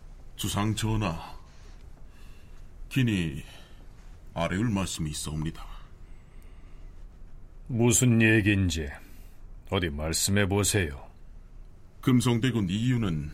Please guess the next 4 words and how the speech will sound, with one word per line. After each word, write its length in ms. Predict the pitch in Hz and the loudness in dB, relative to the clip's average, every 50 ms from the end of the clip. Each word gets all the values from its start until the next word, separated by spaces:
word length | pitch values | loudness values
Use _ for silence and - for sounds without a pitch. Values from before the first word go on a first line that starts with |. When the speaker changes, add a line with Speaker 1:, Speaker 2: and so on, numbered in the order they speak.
| - - - - - - - - - - - | -12 -14 -16 -16 -18 -18 -16 -16 -18 -16 -14
Speaker 1:
현저하게 800 | - - 98 101 101 98 92 107 107 107 104 - 101 90 - | -10 -4 -2 -2 0 0 0 0 -2 -2 0 0 -2 -2 -2
대역을 460 | - 92 98 104 104 104 107 101 78 | -2 0 0 2 0 0 0 -2 -4
범하였사오니 960 | - - 90 92 98 95 98 104 104 101 92 - - 113 107 98 - - - - - - - - - - - - - - - - - - | -4 -4 -2 -2 0 0 0 0 -2 -2 -2 -4 -4 -4 -4 -4 -4 -6 -8 -12 -14 -16 -16 -16 -18 -18 -18 -18 -18 -18 -18 -18 -16 -10
결단코 560 | - - 101 87 - - 80 76 - - - | -4 -2 -2 -2 -2 -4 -6 -6 -6 -10 -14